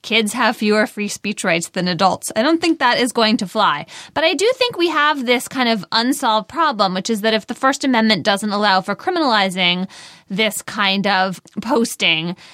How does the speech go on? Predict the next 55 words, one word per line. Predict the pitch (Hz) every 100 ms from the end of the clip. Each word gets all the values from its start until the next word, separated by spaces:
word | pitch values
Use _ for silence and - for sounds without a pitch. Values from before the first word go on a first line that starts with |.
| -
then | - 240 247 247 -
do | 233
we | 233 226
want | 214 208 165
schools | - 240 220 233 302 392 -
to | 302 233
suspend | 254 220 - - 208 202
and | 196
expel | 190 - 311 349
kids | 339 269 202
for | - 214
stuff | - 208 -
that's | 196
happening | - 220 - 196 185 185
outside | - 196 180 202 175
of | 175
school? | - - 220 175 151
That | 190 220
also | 262 - 214
raises | 180 175 180 185
all | 170
kinds | - 175 170
of, | 180 175 175 -
um, | 180 165 175
free | - 185
speech | 170 - 180 170 -
and | 170
sort | 190 175
of | -
authoritarian | - 196 180 175 180 156 156 151
concerns. | 175 190 175 175 110 185
So | 233
I | 226 247
feel | - 311
like | 311
this | 262 226
is | 208
a | 208 180 160
legal | 202 208 208
problem | 226 196 190 185 175
that | 170
we | 202
haven't | 202 185 190
solved, | 214 208 226
and | 220
I'm, | 208 190 202
I'm | 208
just | 226 -
interested | 190 180 - 160 - -
in | - 165
how | 180
this | 165 165
case | - -
turns | - -
out. | -